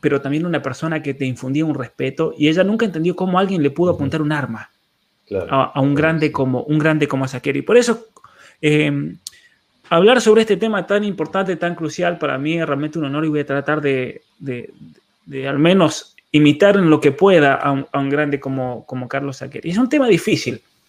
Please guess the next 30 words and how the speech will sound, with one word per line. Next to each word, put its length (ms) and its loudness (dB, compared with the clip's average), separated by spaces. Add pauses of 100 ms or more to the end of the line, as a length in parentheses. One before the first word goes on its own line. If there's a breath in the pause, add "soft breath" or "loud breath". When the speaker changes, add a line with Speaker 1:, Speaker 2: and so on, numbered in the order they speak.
(140)
Speaker 2:
Vos 260 -4
sabés 160 2
que, 60 -4
Pablo, 360 4
yo 220 -2
Speaker 1:
Sí. 180 6
Speaker 2:
te, 100 0 (280)
te, 300 -4 (160)
te, 460 0 (100)
te 60 -8
interrumpo 420 2
para 160 4
decirte 420 -2
que 260 -4
lo 140 -2
que 60 -4
estás 180 -4
diciendo, 800 0 (320)
eh, 440 -6
es 140 -8
muy 140 -4
valioso. 880 0 (420)
Eh, 460 -2 (100)
nosotros, 960 0 (260)
nosotros, 640 0
digamos, 300 -2
y, 260 -8
y 20 -6
muchos 320 -4
consideramos 560 -2